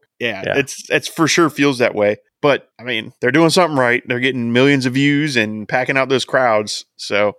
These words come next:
Speaker 1: it's just
Speaker 2: Yeah.
Speaker 1: a, a different type of show
Speaker 2: Stock,
Speaker 1: for sure.
Speaker 2: stock is, uh, s-, s-, their shares are still going up. Everybody's still making money, and Vince is still there. So it's
Speaker 1: Man,
Speaker 2: like,
Speaker 1: Vince is still
Speaker 2: grr.
Speaker 1: there.
Speaker 2: Yowza.
Speaker 1: Yeah,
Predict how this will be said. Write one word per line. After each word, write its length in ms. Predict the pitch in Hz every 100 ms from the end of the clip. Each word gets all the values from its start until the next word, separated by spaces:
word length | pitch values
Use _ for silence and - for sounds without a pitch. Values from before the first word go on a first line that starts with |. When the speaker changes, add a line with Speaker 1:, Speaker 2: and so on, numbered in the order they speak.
| _ -
Speaker 1:
it's 160 | 113 -
just 220 | 120 101
Speaker 2:
Yeah. 120 | 123
Speaker 1:
a, 80 | -
a 40 |
different 400 | 113 123 - 131
type 220 | - 123 123
of 80 |
show 140 | - 143
Speaker 2:
Stock, 200 | 107 113
Speaker 1:
for 100 | 113
sure. 180 | 135 120
Speaker 2:
stock 500 | 107 113 117 120 117
is, 260 | 110 98
uh, 300 | 110 107 107
s-, 240 | 104 - - _ -
s-, 300 | - - - _
their 220 | 110 107
shares 480 | - - 120 127 120
are 40 | 117
still 260 | - 127
going 320 | 120 127 123
up. 260 | 135 147 -
Everybody's 480 | 120 135 127 123 117
still 200 | - 139
making 320 | 135 135 123
money, 480 | 123 143 143 139 - _ -
and 680 | 90 87 87 85 85 82
Vince 260 | 101 120 -
is 100 | -
still 200 | - -
there. 380 | - - _ -
So 340 | - - 57 55
it's 160 | - 113
Speaker 1:
Man, 260 | 117 123 123
Speaker 2:
like, 60 | 107
Speaker 1:
Vince 240 | 113 127
is 140 | -
still 160 | - 85
Speaker 2:
grr. 120 | - -
Speaker 1:
there. 340 | - - - - - - -
Speaker 2:
Yowza. 380 | 127 - 110
Speaker 1:
Yeah, 140 | 139